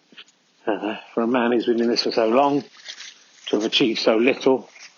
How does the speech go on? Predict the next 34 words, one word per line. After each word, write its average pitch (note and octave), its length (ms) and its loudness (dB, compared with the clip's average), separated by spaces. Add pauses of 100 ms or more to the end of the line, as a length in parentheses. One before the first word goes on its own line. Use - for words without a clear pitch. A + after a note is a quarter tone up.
(420)
it F#3+ 120 -2
would G3+ 180 4
make G3 320 0
another F3+ 340 2
person, D3 600 0 (800)
and C#3 120 2
I'm D3+ 120 4
walking D3 280 2
through C3 180 2
the, A#2 120 0
the, - 760 -2
it D3 160 -6
may F#3+ 80 -2
have E3+ 180 0
someone D3 200 4
else A2+ 100 0
feel A#2 140 2
bad. G#2 180 2 (240)
I'm D#3 100 4
walking E3+ 360 2
through C#3 320 0
the B2 340 0 (800)
crops - 500 -2
now, A2+ 220 0
and B2 140 0
they C3+ 140 0
are E3 380 -2 (1000)
fairly E3 500 0
hefty, C#3 320 0
it B2 60 0
has B2+ 160 -2
to - 80 -12
be B2+ 80 2
said. D#3+ 320 2